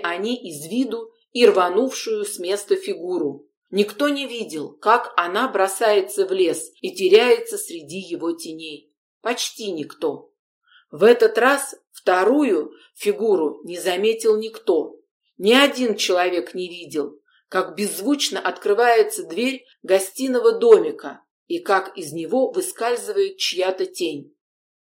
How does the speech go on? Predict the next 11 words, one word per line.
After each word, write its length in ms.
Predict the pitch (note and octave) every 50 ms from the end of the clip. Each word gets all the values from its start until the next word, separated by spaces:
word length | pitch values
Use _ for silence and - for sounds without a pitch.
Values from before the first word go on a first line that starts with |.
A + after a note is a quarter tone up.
| _ _
Жители 500 | - D#3 - B3 C#4 C4 - C4 A3+ A3+
были 280 | G3+ F3 G3+ G#3+ G#3 G#3+
в 160 | G3+ - G3
ужасе, 560 | G#3 F#3+ - F3 D#3+ - - - C3 G#2 _ _ _ _ -
поэтому 460 | - F#3 G3 G#3+ A3 A3 A3 G#3+ A3
никто 400 | G#3+ G#3+ G#3+ G#3+ - - C#4+ D4+
из 240 | C#4 A#3+ G3+ - F#3
них 300 | G3 F3 D3 - - -
даже 320 | E3 G#3 A#3+ A#3 A#3 A#3
не 100 | A3+ A3+
попытался 840 | A3 A3 A3 - A3+ A3+ - A#3 A3 G3 E3+ E3 - - D#3+ D3 -